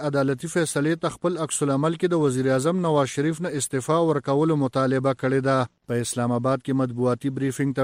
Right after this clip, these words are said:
وینا کې د ګوند شریک چیرمین آصف زرداری او بل یو مرکزي لیډر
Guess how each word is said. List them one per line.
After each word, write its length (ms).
وینا 280
کې 200
د 160
ګوند 220
شریک 340
چیرمین 400
آصف 400
زرداری 440
او 120
بل 200
یو 140
مرکزي 460
لیډر 320